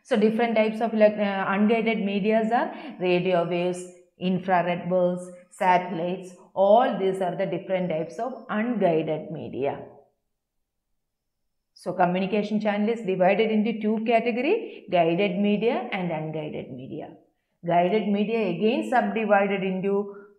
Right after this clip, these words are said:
twisted pair cable. Different types of guided medias are twisted pair cable, coaxial cable, optical fiber cable. All these are the guided medias. And unguided media means infrared waves,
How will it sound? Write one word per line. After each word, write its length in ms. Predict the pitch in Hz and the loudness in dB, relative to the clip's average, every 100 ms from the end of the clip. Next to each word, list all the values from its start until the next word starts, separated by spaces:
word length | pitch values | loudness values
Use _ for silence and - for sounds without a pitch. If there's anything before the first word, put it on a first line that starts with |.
| _ | _
twisted 420 | - 185 202 180 185 | -8 -6 0 0 2
pair 220 | 175 180 | 2 2
cable. 260 | 180 175 | -2 -2
Different 400 | 170 185 208 208 | -2 0 2 2
types 300 | 196 190 208 | 4 2 2
of 140 | 277 226 | 0 2
guided 360 | 208 196 196 | 2 2 -4
medias 460 | 190 190 196 190 180 | -4 -4 0 0 2
are 420 | 180 233 269 - - | 0 0 -4 -12 -12
twisted 360 | 175 - 175 | -10 -4 -2
pair 200 | 190 170 165 | 0 0 0
cable, 360 | 180 175 175 180 - - | -2 -2 -2 -4 -8 -8
coaxial 540 | 175 160 156 156 185 175 | -2 2 2 0 -6 -4
cable, 420 | 180 175 170 180 180 | -2 0 0 -2 -4
optical 460 | 180 202 190 175 170 | -6 -6 -4 -4 0
fiber 320 | 175 170 180 | -2 0 -4
cable. 380 | 180 175 196 262 | -2 -2 -2 -4
All 260 | 165 170 185 | -2 0 0
these 200 | 190 185 | -2 -4
are 120 | 185 | -6
the 100 | 202 | -4
guided 480 | 185 208 214 226 175 | 0 0 0 -2 -4
medias. 440 | 156 151 - - - - _ _ _ _ _ _ _ _ | -6 -6 -8 -8 -12 -20 _ _ _ _ _ _ _ _
And 260 | 180 180 180 | -4 -2 0
unguided 600 | 185 214 269 339 302 285 | 0 2 2 2 2 0
media 320 | 214 202 202 | 0 0 2
means 320 | 190 196 208 185 | 0 0 -2 -2
infrared 640 | 175 175 190 180 190 165 | -4 -2 -2 0 0 -2
waves, 300 | 175 170 170 | -2 -2 -4